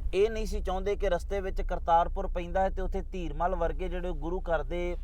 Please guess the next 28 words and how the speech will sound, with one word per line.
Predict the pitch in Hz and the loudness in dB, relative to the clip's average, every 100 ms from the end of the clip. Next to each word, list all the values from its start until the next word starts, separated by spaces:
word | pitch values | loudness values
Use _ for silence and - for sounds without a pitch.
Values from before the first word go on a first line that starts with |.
| - - | -6 0
ਪੰਥ | 180 190 208 | 2 2 0
ਵਿਰੋਧੀ | 156 170 196 | 2 0 -2
ਸਨ, | 208 170 170 143 117 - - - - 180 | -4 -2 0 -2 -4 -4 -4 -4 -4 -2
ਉਹਨਾਂ | 214 226 | 0 2
ਨਾਲ | 208 190 196 | 4 4 4
ਬਿਨਾਂ | 180 135 170 202 | 2 0 2 4
ਵਜ੍ਹਾ | 180 175 185 | 4 2 0
ਕੋਈ | 196 180 | 0 -2
ਵਿਵਾਦ | 170 151 160 160 | 0 2 2 2
ਪੈਦਾ | - 147 156 | 0 0 2
ਹੋਵੇ। | 143 117 107 - - - - - | 0 -2 -4 -4 -4 -4 -4 -2
ਇਸ | 208 - | -2 0
ਕਰਕੇ | 208 - 208 | 0 0 -2
ਸਤਿਗੁਰ | 196 175 - 180 | 0 0 0 -4
ਸੱਚੇ | 170 170 190 | -4 -4 -4
ਪਾਤਸ਼ਾਹ | - 165 165 - 185 | 0 2 2 0 0
ਨੇ | 160 135 120 - - - | 0 -2 -4 -4 -6 -4
ਗੁਰੂ | 117 175 208 | 0 2 2
ਕੇ | 214 | 2
ਲਾਹੌਰ | 208 190 156 180 | 2 6 6 6
ਵਿਖੇ | 185 170 - | 2 -2 0
ਹੀ | 196 202 | -2 -2
ਆਨੰਦ | 165 165 175 | 0 0 0
ਕਾਰਜ | 180 170 170 175 | 0 4 4 2
ਕਰਨ | 180 165 160 | 0 0 2
ਦਾ | 160 | 0
ਫੈਸਲਾ | 165 151 143 147 | 0 0 -2 0
ਕੀਤਾ। | 139 120 104 107 | 0 0 -4 -4